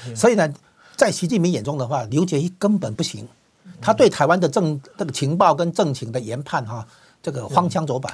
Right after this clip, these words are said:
Speaker 2: 啊，
Speaker 1: 嗯。
Speaker 2: 就是跟现实落差很大。
Speaker 1: 嗯。
Speaker 2: 所以习近平干脆就把他换掉，这个有道理。因为刘结一坦白讲没做出什么东西啊，
Speaker 1: 嗯。
Speaker 2: 他唯一的事情就是大概就是那个把韩国瑜找来那个香港中联办哈，这样子。
Speaker 1: 嗯。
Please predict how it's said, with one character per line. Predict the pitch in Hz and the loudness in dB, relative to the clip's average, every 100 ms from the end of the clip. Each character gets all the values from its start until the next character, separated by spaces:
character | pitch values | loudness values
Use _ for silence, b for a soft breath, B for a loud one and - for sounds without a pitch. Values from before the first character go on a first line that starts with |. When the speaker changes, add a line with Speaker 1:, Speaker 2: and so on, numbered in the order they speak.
| - | -12
Speaker 2:
啊， | 120 | -10
Speaker 1:
嗯。 | 110 | -4
Speaker 2:
就 | 147 | -4
是 | 165 | -2
跟 | 143 156 | 0 2
现 | 196 139 | 2 0
实 | 120 | 0
落 | 135 156 | 0 0
差 | 123 127 | 0 -4
很 | 110 | -4
大。 | 117 - B B B | -10 -10 B B B
Speaker 1:
嗯。 | 147 | 2
Speaker 2:
所 | 214 | 4
以 | 156 | 4
习 | 185 | 2
近 | 208 214 | 2 2
平 | 135 | 2
干 | 180 | 0
脆 | 180 | -2
就 | - | -4
把 | - | -10
他 | - | -4
换 | 151 | -4
掉， | 131 131 - | -4 -8 -4
这 | 208 | -2
个 | |
有 | 143 | -2
道 | 104 151 | 0 0
理。 | 104 | 2
因 | 160 | 2
为 | 180 | 2
刘 | 143 180 | 4 4
结 | 143 | 2
一 | |
坦 | 160 101 | 0 -2
白 | - | -6
讲 | 107 | -8
没 | 107 | -4
做 | 131 131 | 0 0
出 | 127 | 0
什 | 120 | -4
么 | 107 | -6
东 | 120 | -6
西 | 117 107 | -8 -10
啊， | - 120 B B | -10 -10 B B
Speaker 1:
嗯。 | 123 113 | -10 0
Speaker 2:
他 | 196 | 0
唯 | 143 160 | 2 0
一 | |
的 | 160 | 0
事 | 180 | 0
情 | 123 120 | -4 -2
就 | 139 | -2
是 | 135 | -2
大 | 131 | -2
概 | 131 | -2
就 | 135 120 | -2 -4
是 | 127 | -4
那 | 120 | -6
个 | 113 107 101 110 | -10 -14 -14 -14
把 | - 107 | -8 -4
韩 | 131 | -2
国 | 131 139 | 0 0
瑜 | 120 | 2
找 | 104 | -2
来 | 104 107 | -4 -6
那 | 117 | -6
个 | 117 113 110 - B B _ - | -6 -10 -10 -16 B B _ -10
香 | - 151 | -2 0
港 | 117 | 0
中 | 104 139 | 2 2
联 | 117 | 2
办 | 120 120 | 0 0
哈， | 110 110 | -2 -6
这 | 135 | -2
样 | 123 | -2
子。 | |
Speaker 1:
嗯。 | 120 | -4